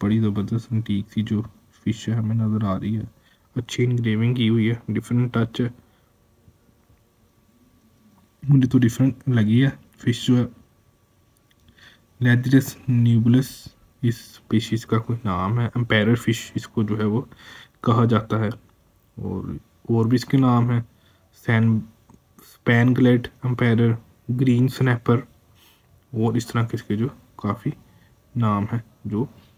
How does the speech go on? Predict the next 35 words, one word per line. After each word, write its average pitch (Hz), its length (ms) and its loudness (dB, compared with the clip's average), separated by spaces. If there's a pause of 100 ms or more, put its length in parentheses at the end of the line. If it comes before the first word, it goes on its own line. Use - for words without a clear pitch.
(160)
हैं, 110 200 -6 (540)
Sand 113 360 -2
Snapper, 113 640 -2 (600)
Sand 117 440 2
Bream, 113 480 2 (340)
Sweet 113 600 0
Lip, 113 240 2 (640)
इस - 160 -10
तरह 95 200 -8 (140)
इसके 113 220 -12
जो 107 100 -8
काफ़ी - 320 -8
नाम - 200 -10 (260)
पाए 92 160 -6
जाते 98 280 -8
हैं। 107 160 -8 (440)
इसको 117 280 -2
जो 98 120 -2
है 98 120 -6
वो - 160 -8 (320)
इस 113 160 -10
time 110 240 -4 (260)
जो 110 100 -6
यूएई 104 400 -2
को 139 180 -6 (720)
अल 110 120 -4
अमारात 101 440 -2
को 135 180 -4 (440)
जो 110 120 -2
prominent, 98 540 -6 (380)
जो 104 140 -4
nominate 98 520 -6 (120)
कर 101 120 -4
रही 101 280 -12
है। - 140 -18